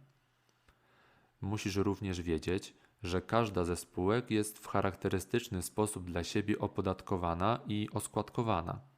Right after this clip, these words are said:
Różnie plasują się także koszty związane ze wspólnikami danych spółek. Idąc zatem za przykładem powyżej,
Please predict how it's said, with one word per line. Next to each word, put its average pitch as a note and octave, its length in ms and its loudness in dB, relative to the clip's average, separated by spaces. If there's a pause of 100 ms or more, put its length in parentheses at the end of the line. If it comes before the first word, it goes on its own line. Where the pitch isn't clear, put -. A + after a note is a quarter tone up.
(880)
Różnie C3 360 2
plasują F2+ 440 0
się F2 240 -4
także F#2 320 0
koszty G#2 460 -2
związane F2+ 500 0
ze F#2 260 0
wspólnikami F#2 800 -2
danych F2 340 -2
spółek. - 560 -2 (1040)
Idąc F2+ 360 -2
zatem F2 480 0
za F2 200 2
przykładem F2+ 560 0
powyżej, F#2 680 0